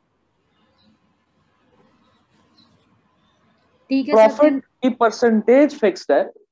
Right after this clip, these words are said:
Speaker 2: लेकिन उसका amount vary करता है। बिल्कुल simple सी बात है भाई, आप कहते हो मुझे आप forty percent profit दोगे,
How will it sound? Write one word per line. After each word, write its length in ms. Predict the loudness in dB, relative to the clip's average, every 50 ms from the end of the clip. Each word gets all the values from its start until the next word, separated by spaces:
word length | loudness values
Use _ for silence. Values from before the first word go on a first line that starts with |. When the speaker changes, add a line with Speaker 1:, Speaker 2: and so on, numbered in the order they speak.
| _ _ -4
Speaker 2:
लेकिन 240 | -4 -2 -2 -4 -4
उसका 220 | -4 -2 -2 -2
amount 320 | 0 0 0 0 0 0
vary 280 | 0 0 0 2 0 0
करता 420 | -2 -4 -6 -4 -2 -2 -2 -2 -4
है। 80 | -8 -10 _ _ _ _ _ _ _ _ _ _ _ _ -6
बिल्कुल 200 | -4 -2 -2 -2
simple 280 | -2 0 0 0 0 0
सी 140 | 0 0
बात 240 | 2 2 0 0 0
है 80 | -2 -4
भाई, 240 | -4 -2 -2 0 2
आप 220 | 2 2 2 0
कहते 180 | -2 -2 0 0
हो 40 |
मुझे 200 | 0 2 2 4
आप 120 | 2 2 2
forty 280 | 2 0 0 2 0
percent 300 | 0 0 0 -2 -2 0
profit 320 | 0 0 0 0 -2 -2 0
दोगे, 260 | 0 -2 -2 -2